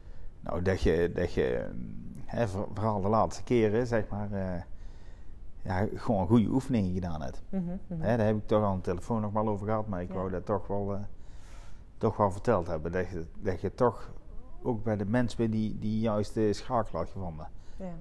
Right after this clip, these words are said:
Speaker 1: En mij hebben de goede schakelaar omgezet, zeg maar.
Speaker 2: Ja, ja, ja.
Speaker 1: Dus toch weer de oefeningen te zoeken, hè. Ik weet van mezelf dat ik niet, eh, de meest simpele ben. Maar je hebt toch, eh, de, de knop gevonden en dat ik de,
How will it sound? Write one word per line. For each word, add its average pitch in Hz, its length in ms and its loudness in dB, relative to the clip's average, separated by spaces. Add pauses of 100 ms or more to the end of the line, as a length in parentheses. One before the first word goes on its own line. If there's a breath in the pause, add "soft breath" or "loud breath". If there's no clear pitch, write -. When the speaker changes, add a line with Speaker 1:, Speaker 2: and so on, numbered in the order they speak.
Speaker 1:
En 101 180 -2
mij 113 160 2
hebben 107 260 2
de 98 80 2
goede 107 240 4
schakelaar 117 460 2
omgezet, 90 400 0
zeg 85 160 -2
maar. 80 200 -4
Speaker 2:
Ja, 98 100 -8
ja, - 360 -8
ja. - 260 -8
Speaker 1:
Dus 104 160 -2
toch 139 200 10
weer 110 120 8
de - 260 0
oefeningen 127 380 4
te 107 80 4
zoeken, 123 240 6
hè. 131 80 6
Ik 120 120 0
weet 110 200 6
van 110 140 2
mezelf 104 340 4
dat 104 120 4
ik 101 140 -2
niet, 104 200 2
eh, 101 60 4 (420)
de 101 100 -4
meest 98 260 0
simpele 110 300 0
ben. 117 260 0 (640 loud breath)
Maar 95 160 0
je 95 60 6
hebt 98 160 4
toch, 110 240 8
eh, 110 200 10
de, 104 160 2
de 107 100 2
knop 117 280 4
gevonden 101 420 2
en 123 100 2
dat 101 160 4
ik 95 140 -4
de, 92 240 0